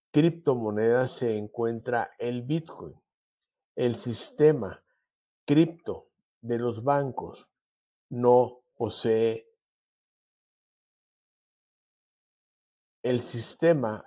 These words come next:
bancario no posee control sobre las monedas cripto. Las monedas dólar, euro, libra pertenecen al sistema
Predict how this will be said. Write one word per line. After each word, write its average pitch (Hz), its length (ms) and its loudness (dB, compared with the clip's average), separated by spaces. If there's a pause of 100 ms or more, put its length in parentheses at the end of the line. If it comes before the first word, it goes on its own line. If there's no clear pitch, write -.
(120)
bancario 107 960 0 (340)
no 127 640 2
posee 113 800 -2
control 107 760 -6 (300)
sobre 107 680 0
las 98 300 -10
monedas 98 720 -8 (280)
cripto. - 640 -2 (840)
Las 101 220 -4
monedas 110 840 -2 (100)
dólar, 113 680 0 (320)
euro, 120 560 0 (280)
libra 131 600 0 (300)
pertenecen 117 960 -2
al 110 180 -6
sistema 117 840 -8